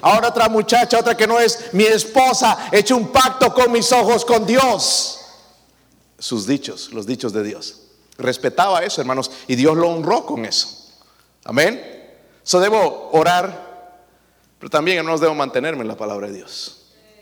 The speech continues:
Amén. Mire, estamos tratando de enseñar aquí la Biblia lo mejor que podemos. Algunos están ahí hablando, algunos están allá pensando en no sé qué cosas, están en la luna. Pero otros están atentos.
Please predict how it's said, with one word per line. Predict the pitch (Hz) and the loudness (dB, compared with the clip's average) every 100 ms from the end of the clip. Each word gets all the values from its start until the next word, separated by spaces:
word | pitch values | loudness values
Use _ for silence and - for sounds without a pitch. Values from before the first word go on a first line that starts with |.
| _ _ _ _ _ | _ _ _ _ _
Amén. | - 123 185 226 - - - - _ _ _ - _ | -8 0 0 -2 -10 -20 -20 -20 _ _ _ -20 _
Mire, | 185 185 | -4 -2
estamos | - 202 208 | -2 -4 -2
tratando | 175 175 180 | -2 -2 -4
de | |
enseñar | 180 147 143 165 165 | -4 -4 -2 -2 -2
aquí | 165 160 | -4 -2
la | 151 | -2
Biblia | 139 156 165 160 156 | 0 0 0 0 0
lo | 139 | 0
mejor | 127 123 151 | -2 0 -2
que | - | -2
podemos. | 147 131 139 147 151 - - - | -2 0 2 0 -2 -8 -12 -10
Algunos | - 151 190 151 | -6 -2 -2 -4
están | - 175 | -4 -4
ahí | 151 151 160 165 | -2 -2 -2 -2
hablando, | 139 143 151 165 147 | -2 -2 -2 -2 -4
algunos | 143 156 | -4 -4
están | - 160 | -4 -4
allá | 143 135 151 156 | -2 -2 0 0
pensando | 151 139 151 143 | -4 -4 -4 -2
en | 143 | -4
no | 139 | 0
sé | |
qué | 139 135 | -2 0
cosas, | 143 147 147 | 0 0 -2
están | 131 156 | -2 -2
en | 147 | 0
la | 135 | 0
luna. | 135 160 156 151 - - - - _ _ _ _ _ _ _ _ _ _ _ _ _ _ _ _ | 2 2 2 -2 -4 -18 -20 -20 _ _ _ _ _ _ _ _ _ _ _ _ _ _ _ _
Pero | - 165 | -12 -8
otros | 156 | -8
están | 143 139 | -6 -6
atentos. | 131 120 101 - - | -6 -8 -10 -18 -20